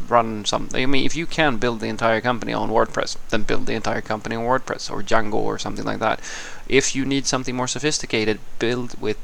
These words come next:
the simplest thing that you can. Like, for me, I would, my default is always a full TypeScript stack, pretty much. And that's because, for me, like, uh, it's something that I know fairly well. And it's also something that I know, it's like,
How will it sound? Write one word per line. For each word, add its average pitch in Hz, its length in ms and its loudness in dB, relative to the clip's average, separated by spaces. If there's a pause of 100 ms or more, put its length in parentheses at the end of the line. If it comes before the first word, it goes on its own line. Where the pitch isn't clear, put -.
the 113 200 0
simplest - 500 -2
thing 98 200 -4
that 95 80 -8
you 104 100 -8
can. - 260 -4
Like, 117 160 4
for 120 140 0
me, 135 200 2
I 117 120 10
would, 113 260 0
my 131 280 2
default 123 540 0
is 104 140 2
always 104 240 2
a 110 60 -2
full 113 260 0
TypeScript - 520 0
stack, - 420 -2 (340)
pretty 113 220 0
much. - 340 -2 (100)
And 110 260 -4
that's - 280 6
because, - 380 0
for - 480 -6
me, 127 380 2
like, - 180 -2 (160)
uh, 101 200 0
it's - 120 -2
something 110 260 2
that 104 100 2
I 104 80 0
know 104 180 -2
fairly - 280 -2
well. 110 220 2 (500)
And 113 400 4
it's - 180 -2
also 123 280 0
something 107 320 0
that 101 100 0
I 104 80 2
know, 120 300 6
it's 107 220 0
like, 104 180 2